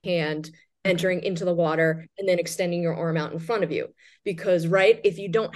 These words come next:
Speaker 1: have balance and you're not in an optimal body position and you're not rotating through your hips, you're not lining up your arm optimally. I, ideally, you want your arm just to stretch forward right into its position.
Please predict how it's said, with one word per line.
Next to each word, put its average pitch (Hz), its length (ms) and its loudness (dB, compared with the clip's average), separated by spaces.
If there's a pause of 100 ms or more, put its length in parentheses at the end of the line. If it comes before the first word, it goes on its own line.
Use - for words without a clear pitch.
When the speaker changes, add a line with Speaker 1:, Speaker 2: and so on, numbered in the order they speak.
Speaker 1:
have 233 280 0
balance 202 440 2
and 185 100 -4
you're 175 180 -2
not 190 300 0
in 214 80 0
an 190 200 -2
optimal 196 420 -4
body 180 260 0
position 160 440 -2
and 160 100 0
you're 160 140 -2
not 196 260 0
rotating 220 560 6
through 196 120 -8
your 165 160 -2
hips, - 500 -4 (320)
you're 220 180 6
not 233 240 4
lining 226 320 2
up 180 120 -4
your 190 120 0
arm 165 640 -2
optimally. 156 720 -6 (280)
I, 202 240 2
ideally, 240 480 2
you 247 140 -2
want 247 220 2
your 214 180 4
arm 226 220 0
just 202 240 -10
to 180 60 -12
stretch - 340 -6
forward 190 340 2
right 175 180 2
into 175 260 -4
its 170 160 -4
position. 165 580 -4